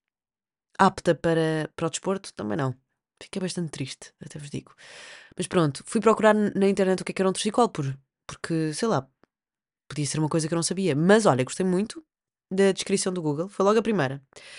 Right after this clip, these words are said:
Portanto, ficam a saber que torcicolo não é considerado uma doença, podemos estar todos calmos,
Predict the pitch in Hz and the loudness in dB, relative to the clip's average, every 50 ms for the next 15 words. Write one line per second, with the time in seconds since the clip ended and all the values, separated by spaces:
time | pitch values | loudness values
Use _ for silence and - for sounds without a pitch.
0 | - - - _ - 220 220 208 262 269 269 269 254 262 233 240 240 240 - 233 | -20 -20 -20 _ -2 -2 0 0 0 2 2 2 2 4 4 2 2 2 2 2
1 | 240 240 233 214 - 233 214 - - 226 - 226 220 226 220 220 214 214 214 220 | 4 4 4 2 0 -2 -2 0 0 0 2 4 4 4 4 4 4 4 4 2
2 | 226 240 - 254 240 - 247 240 240 240 240 233 233 240 226 226 208 196 190 175 | 2 2 0 -2 -2 0 0 2 2 2 2 0 0 0 2 4 4 4 4 2
3 | - 190 202 247 - _ _ _ _ _ _ _ _ _ _ _ _ _ _ _ | 0 0 -2 -2 -6 _ _ _ _ _ _ _ _ _ _ _ _ _ _ _
4 | - 156 151 151 147 - 156 151 - - 139 - - - - - - 208 - - | -8 -6 -6 -6 -6 -8 -8 -8 -6 -8 -10 -8 -4 -4 -4 -4 -4 -10 -14 -20